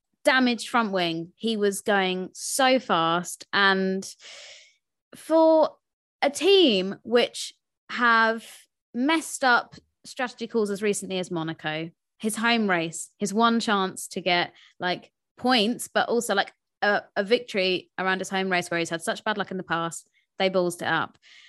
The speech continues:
And then they've also provided him with a car that seems incapable of finishing a race at the moment, and with all these power unit issues. You're meant to be the kind of people that are, like,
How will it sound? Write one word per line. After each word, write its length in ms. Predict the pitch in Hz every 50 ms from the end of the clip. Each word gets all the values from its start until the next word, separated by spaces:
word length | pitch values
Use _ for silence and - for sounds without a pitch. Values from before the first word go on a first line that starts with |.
| - _ _ _ _ -
And 180 | 208 220 233 240
then 260 | 233 233 233 233 226 - _ -
they've 140 | 226 220 247
also 240 | 262 262 - 269
provided 360 | 214 214 202 220 214 214 208 208
him 120 | 214 202
with 120 | 190 190 190
a 80 | -
car 520 | - 233 214 185 165 156 160 165 165 160 - -
that 260 | 180 196 190 165 - -
seems 240 | - 208 190 180
incapable 520 | 170 202 196 - 214 226 226 190 196 190 180
of 80 | 175
finishing 400 | - - 214 202 190 - 180 175
a 60 | 170 165
race 300 | 190 190 190 190 - -
at 80 | -
the 60 | 151
moment, 420 | 165 160 156 156 160 165 175 - - _
and 140 | - 175 170
with 160 | 175 185 160
all 160 | - - 190 180
these 180 | 175 170 165
power 300 | - - - 196 196 185
unit 320 | 175 156 143 147 143 - -
issues. 560 | - 170 - - - 135 127 151 160 - - - - - - - - _ _ _ _ _ _ _ _ _ _ _ _ _ _ _ _ _ _ _ -
You're 220 | 233 277 320 339
meant 260 | 330 359 359 302 247
to 80 | - 294
be 640 | 240 - 302 277 220 180 170 170 170 170 - - - _
the 120 | - 208
kind 260 | 208 - 233 233 226 233
of 120 | 220 -
people 440 | 240 233 226 226 - 170 156 156 160 -
that 140 | 190 -
are, 80 | - 185
like, 340 | 185 185 180 175 - -